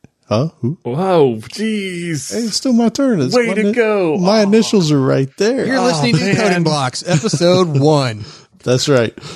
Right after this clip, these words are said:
Speaker 1: Send your feedback, questions, and rants to comments at coding blocks dot net.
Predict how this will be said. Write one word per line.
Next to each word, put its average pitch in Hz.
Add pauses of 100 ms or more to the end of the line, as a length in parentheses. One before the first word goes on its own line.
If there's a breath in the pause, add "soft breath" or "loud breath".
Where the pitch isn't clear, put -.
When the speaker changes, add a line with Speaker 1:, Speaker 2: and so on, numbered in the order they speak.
Speaker 1:
Send 247
your 113
feedback, 107
questions, 113
and 120
rants 123
to 170
comments 135
at 113
coding 123
blocks 113
dot 120
net. 156